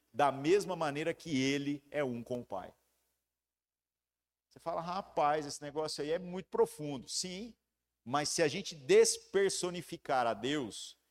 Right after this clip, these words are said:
e começar a colocar Deus como um coadjuvante na nossa própria história, o que que vai acontecer? Nós vamos transformar a ideia de Deus naquilo que nós somos, ao invés de nós sermos transformados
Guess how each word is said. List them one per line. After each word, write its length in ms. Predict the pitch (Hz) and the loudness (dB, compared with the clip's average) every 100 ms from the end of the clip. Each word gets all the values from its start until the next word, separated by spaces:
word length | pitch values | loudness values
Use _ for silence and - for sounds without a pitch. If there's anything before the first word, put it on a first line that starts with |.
| _ | _
e 60 | 123 | -6
começar 360 | 151 151 143 165 | -2 -2 0 -2
a 40 | |
colocar 380 | - 160 - 160 | 0 0 2 0
Deus 440 | 131 143 123 - | 2 0 0 -4
como 460 | - 139 147 147 139 | -4 -2 -2 -2 -4
um 140 | 139 135 | -6 -8
coadjuvante 1080 | - 196 226 180 175 170 120 139 120 - | 2 6 6 2 -4 -2 0 0 -2 -4
na 120 | 120 | -6
nossa 240 | 120 135 - | -4 -6 -6
própria 340 | - 170 147 | -2 -2 -2
história, 480 | 123 - 135 156 104 - _ _ _ _ _ | -8 -4 2 2 0 -8 _ _ _ _ _
o 40 | |
que 80 | - | -18
que 100 | 147 | -2
vai 120 | 156 | 0
acontecer? 480 | 143 139 139 131 - | 2 0 0 0 0
Nós 160 | 226 120 | 0 -2
vamos 240 | 147 - - | -2 -6 -4
transformar 800 | 175 208 233 - 180 151 139 135 | -2 -2 -2 -2 0 2 2 0
a 60 | 127 | -2
ideia 340 | 127 147 202 | 0 0 0
de 100 | 175 | -4
Deus 540 | 170 170 185 196 - - _ _ _ _ _ _ _ _ | 0 2 2 -2 -10 -16 _ _ _ _ _ _ _ _
naquilo 340 | 160 190 190 208 | -6 -4 -4 -6
que 120 | 214 | -6
nós 320 | 190 202 220 | 2 4 4
somos, 680 | - 202 220 170 - - - _ | 2 0 0 -2 -8 -14 -18 _
ao 160 | 139 156 | 2 2
invés 300 | 143 175 170 | 4 2 4
de 100 | 175 | -2
nós 400 | 165 170 240 214 | 0 6 6 6
sermos 440 | - 175 165 165 | 4 2 0 -2
transformados 880 | - 143 - 120 113 151 165 - | -4 -6 -2 -2 0 -2 -2 -6